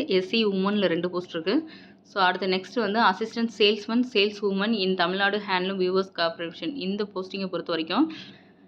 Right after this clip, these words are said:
நிறைய போஸ்டிங் வந்து அப்படியே இருக்கு. ஏன்னா இதுதான் வந்து என்னது மொத்தமே நூத்தி தொண்ணூத்தி நாலு போஸ்டிங் வரையும் அலாட் பண்ணியிருந்தாங்க. இப்போ வந்து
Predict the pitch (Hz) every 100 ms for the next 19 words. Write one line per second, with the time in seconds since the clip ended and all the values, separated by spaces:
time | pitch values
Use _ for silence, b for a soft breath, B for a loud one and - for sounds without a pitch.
0 | B _ _ - 185 196 220 214 196 208
1 | 190 196 185 185 170 196 214 185 180 202
2 | 190 185 180 180 180 202 208 208 214 185
3 | 170 170 175 185 196 185 202 180 180 185
4 | 180 180 185 226 185 185 214 202